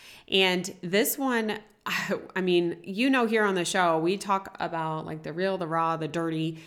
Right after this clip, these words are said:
It is what it is. Here's what happened. Here's what we learned. And man, here's what I wish we would have done or what we will do again in the future. And we talked about the topic of shiny object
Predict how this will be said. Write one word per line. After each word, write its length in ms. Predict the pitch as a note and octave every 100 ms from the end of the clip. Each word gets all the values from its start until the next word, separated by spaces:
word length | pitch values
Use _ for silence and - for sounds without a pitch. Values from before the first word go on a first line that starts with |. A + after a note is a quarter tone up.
| - -
It 140 | E3 -
is 240 | F3 F3+
what 160 | F#3 F#3
it 100 | F3
is. 380 | D#3+ D#3+ D#3 D#3
Here's 360 | - F3+ F3+
what 180 | F#3 F3
happened. 500 | E3 D#3+ D#3+ E3+ E3
Here's 240 | D#3 F3 F3
what 160 | E3
we 100 | E3
learned. 340 | D#3+ D#3+ F3 E3
And 240 | D#3 D#3
man, 260 | E3 E3 E3
here's 220 | E3+ E3
what 140 | E3
I 100 | D#3
wish 260 | D#3 F3 -
we 100 | F#3+
would 140 | F3+
have 100 | F3
done 240 | E3 D#3+ D#3+
or 180 | D#3
what 340 | D3+ D#3 G3 -
we 120 | F#3+
will 100 | F3+
do 220 | E3+ E3+
again 260 | E3 E3 D#3+
in 80 | D3+
the 80 |
future. 540 | D3+ D#3 D#3 - - - - - - - -
And 480 | - F3+ E3+ E3 E3 -
we 540 | E3+ D#3+ G3+ A3 B3+ C#4+ -
talked 340 | - F#3 F3+ -
about 540 | E3 D#3+ D3+ D3+ -
the 100 | E3
topic 540 | D#3+ - F#3+ F#3 - -
of 120 | D#3
shiny 640 | - E3 D#3 E3 E3 -
object 680 | - D3+ D3+ D3+ D#3 D3+ -